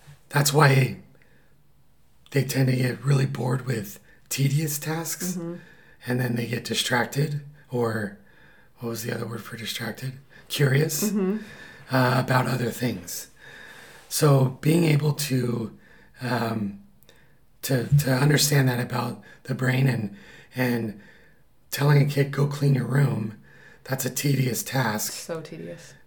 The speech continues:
Speaker 1: To just say, "Go clean your room."
Speaker 2: Mm-hmm.
Speaker 1: So they go in the room, ten minutes later you go and you find they're laying on the floor, uh, you know, not playing with something.
Speaker 2: Yeah.
Speaker 1: So, you know, maybe,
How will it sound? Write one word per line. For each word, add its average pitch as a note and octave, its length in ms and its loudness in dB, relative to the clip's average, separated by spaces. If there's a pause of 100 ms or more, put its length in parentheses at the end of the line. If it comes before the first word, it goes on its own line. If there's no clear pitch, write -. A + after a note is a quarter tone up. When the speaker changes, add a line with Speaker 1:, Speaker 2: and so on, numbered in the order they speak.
(120)
Speaker 1:
To C3 140 -2
just C3+ 260 2
say, C3 140 2
"Go B2+ 160 -4
clean C3 260 -2
your A#2 100 -4
room." G#2 400 -6
Speaker 2:
Mm-hmm. E3 220 -8
Speaker 1:
So D3 140 -2
they C#3+ 120 6
go D#3+ 120 6
in D3+ 80 4
the C#3 80 4
room, C#3 440 2 (280)
ten D3+ 180 4
minutes C#3 240 4
later D3 160 2
you B2 100 2
go B2 120 0
and A#2+ 160 -4
you A2+ 80 -2
find B2+ 400 -4 (360)
they're C3 180 0
laying C3+ 220 4
on C3 100 4
the A#2+ 100 -2
floor, B2+ 580 -2 (720)
uh, A#2 420 0
you B2+ 120 -4
know, A2+ 260 -4 (320)
not C3 320 0 (360)
playing D3+ 280 4
with A2 100 -2
something. - 480 -6
Speaker 2:
Yeah. D3+ 220 -6 (540)
Speaker 1:
So, C#3+ 420 6
you C#3+ 200 4
know, D3 120 6
maybe, D#3+ 600 4